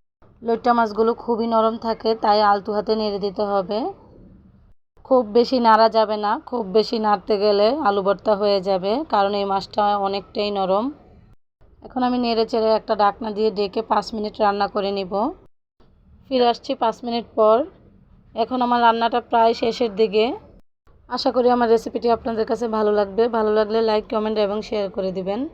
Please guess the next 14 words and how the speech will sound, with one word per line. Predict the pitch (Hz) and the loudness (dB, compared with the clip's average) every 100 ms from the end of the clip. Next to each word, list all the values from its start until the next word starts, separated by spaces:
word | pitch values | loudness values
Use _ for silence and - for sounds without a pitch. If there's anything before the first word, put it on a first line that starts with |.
| - _ _ _ - | -16 _ _ _ -12
যারা | 208 233 226 | 0 2 2
যারা | 226 233 | 0 -2
YouTube | 233 226 226 - | -2 -4 -8 -4
থেকে | 226 220 | 0 2
দেখছেন, | 214 202 - 233 | 0 -2 -4 -2
তারা | 233 214 | 4 4
আমার | 208 208 | 2 -2
পেজটিকে | 214 202 214 214 | -4 -4 -2 -2
সাবস্ক্রাইব | 220 214 - 220 196 | -2 -4 -2 -4 -2
করে | - 208 | -4 0
রাখবেন, | 208 196 214 | 0 0 -2
আর | 226 208 | -2 0
যারা | 208 208 | 2 2
যারা | 214 | 2